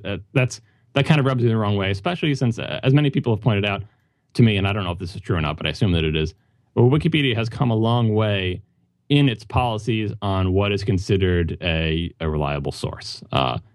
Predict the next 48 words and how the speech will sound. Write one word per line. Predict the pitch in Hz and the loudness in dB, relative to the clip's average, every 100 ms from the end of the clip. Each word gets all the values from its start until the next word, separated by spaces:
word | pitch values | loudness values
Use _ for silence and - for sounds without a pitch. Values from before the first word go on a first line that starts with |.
| _ _ _ _ _ | _ _ _ _ _
or | 104 | 2
as | 98 | 4
it | 98 | 4
used | 98 139 - | 6 4 4
to | |
be, | 113 104 | 4 4
more | 98 104 101 | 4 2 -2
hostile | 98 90 - 90 | -4 -6 -4 -4
to | 85 | -4
online | - 87 82 80 78 | -2 0 0 0 -2
things | 85 82 80 | 0 0 2
and | 80 | 0
is | 76 | 0
starting, | - 90 87 92 - | 0 0 2 0 -4
started | - 101 87 85 | -2 0 0 -2
to | 82 | -4
come | - - 87 | -4 0 2
around | 78 76 71 | 2 0 -4
a | 55 | -8
little | - - | -8 -6
bit | 65 - | -8 -4
in | 73 | -2
recent | 71 73 - - | 0 0 -2 -2
years. | 60 - | -2 0
So | 92 | 2
many | 90 | 4
people | 87 92 | 4 2
said, | 78 82 | 0 0
"Well, | 78 | 2
when | 78 90 | 2 4
you | 87 | 4
had | 92 87 | 4 2
this | 85 | -2
bad | 80 80 | -2 -2
experience | 82 - 104 95 90 | -4 -2 -2 0 0
with | 92 82 | -2 0
the, | 87 78 | -2 -2
with | 90 90 | -2 -2
F | 87 | -2
T | 110 98 | 0 0
F | 113 | 0
F | 175 160 123 | -2 -2 -4
and | 110 | -4
stuff | 113 107 | -4 -4
like | 117 | -2
that, | 151 143 - | -2 -4 -4
the, | 127 | -6
the, | - 95 | -4 -4